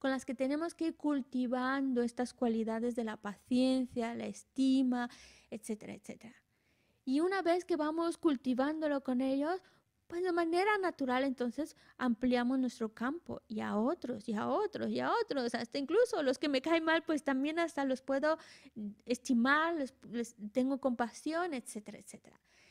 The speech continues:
Pero partimos de algo real, que es la convivencia con el otro. Y de eso se trata, de practicar también es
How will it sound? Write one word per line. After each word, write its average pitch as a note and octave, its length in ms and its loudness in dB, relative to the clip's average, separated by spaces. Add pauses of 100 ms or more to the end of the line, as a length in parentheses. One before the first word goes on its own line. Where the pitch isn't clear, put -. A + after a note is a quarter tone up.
(120)
Pero C4 200 4
partimos D4+ 880 -2
de C#4 80 0
algo C#4 320 2
real, B3 640 -2
que C4 180 -4
es C#4+ 80 -4
la C#4+ 140 -4
convivencia C4 800 -4
con A#3 180 -4
el G#3 120 -4
otro. G#3 340 -8 (260)
Y C#4+ 100 -2
de F#4+ 140 0
eso F#4+ 180 -2
se C#4+ 140 -4
trata, B3+ 500 -6 (200)
de B3 260 -2 (180)
practicar D4+ 600 -2
también E4 360 -4
es E4 240 -6